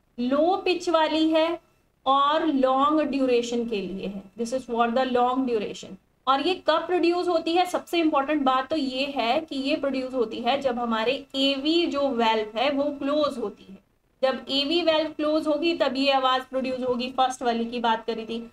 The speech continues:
अब second वाली की बात कर लेते हैं। Second कब प्रोड्यूस होगी? Second आपकी produce होगी,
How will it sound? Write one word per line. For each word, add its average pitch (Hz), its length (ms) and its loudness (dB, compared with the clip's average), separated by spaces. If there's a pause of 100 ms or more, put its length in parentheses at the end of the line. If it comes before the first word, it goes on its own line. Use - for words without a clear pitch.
(140)
अब 277 140 -2
second 302 320 2
वाली 294 220 2
की 302 100 0
बात 269 260 2
कर 262 140 0
लेते 240 220 -2
हैं। 254 200 -4 (920)
Second 311 340 2
कब 330 80 2
प्रोड्यूस 330 460 -2
होगी? 320 280 0 (520)
Second 311 300 0
आपकी 277 300 0
produce 262 420 -4
होगी, 269 440 -2